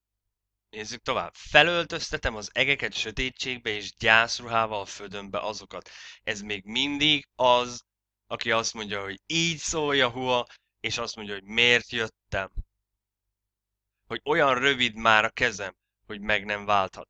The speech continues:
vagy nincs bennem megszabadításra való erő. Aki közvetíti Jahua szavát. Azt mondja, hogy így szól Jahua, és ő itt van, és ő hozza az üzenetet Jesiáhunak, Ézsaiásnak, hogy írja ezt le.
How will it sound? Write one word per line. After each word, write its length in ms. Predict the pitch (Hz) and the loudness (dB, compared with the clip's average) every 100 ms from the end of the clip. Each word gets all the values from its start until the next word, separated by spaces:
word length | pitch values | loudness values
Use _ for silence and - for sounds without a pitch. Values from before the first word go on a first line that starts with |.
| - | -8
vagy 180 | 120 | -8
nincs 280 | 117 135 123 | -6 -8 -2
bennem 280 | 127 120 110 | -2 0 -2
megszabadításra 1000 | 107 110 - 113 107 101 101 101 98 104 | 0 -2 -2 -6 -6 -6 -2 -2 -2 -4
való 280 | 98 98 98 | -6 -8 -6
erő. 360 | 117 107 95 - _ _ _ _ _ _ _ _ _ _ _ | -2 -2 -2 -12 _ _ _ _ _ _ _ _ _ _ _
Aki 260 | 113 - - | -8 -8 -8
közvetíti 1080 | - 190 170 127 117 107 107 104 - 110 107 _ _ _ | -2 -2 -2 0 0 2 0 -2 -4 -4 -4 _ _ _
Jahua 520 | - 104 - 120 110 - | -6 -6 -4 -2 0 0
szavát. 500 | - 117 95 - - | -2 -2 -2 -6 -8
Azt 220 | 113 - | -8 -8
mondja, 200 | 110 101 | -10 -12
hogy 100 | 98 - | -14 -8
így 280 | 131 147 | -4 -4
szól 280 | - - 156 | -4 -6 -4
Jahua, 480 | 151 143 117 107 104 _ _ _ - | -2 -2 0 0 -2 _ _ _ -6
és 260 | 113 101 | -4 -4
ő 120 | 101 98 | -6 -8
itt 240 | 123 135 | -8 -8
van, 360 | 143 139 139 135 | -2 0 0 -4
és 180 | - 107 | -10 -10
ő 60 | 98 | -10
hozza 320 | 120 127 127 | -8 -6 -2
az 140 | 127 123 | -2 -4
üzenetet 580 | 123 123 117 120 117 | -6 -4 -2 -2 -2
Jesiáhunak, 840 | 104 110 107 - 104 117 127 123 113 | -4 -4 -2 -2 2 2 0 -6 -4
Ézsaiásnak, 640 | 120 120 123 120 117 110 | -4 0 4 4 2 -4
hogy 100 | 101 - | -16 -12
írja 380 | 127 120 113 | -6 -2 0
ezt 220 | 110 - - | 0 0 -6
le. 200 | 85 | -8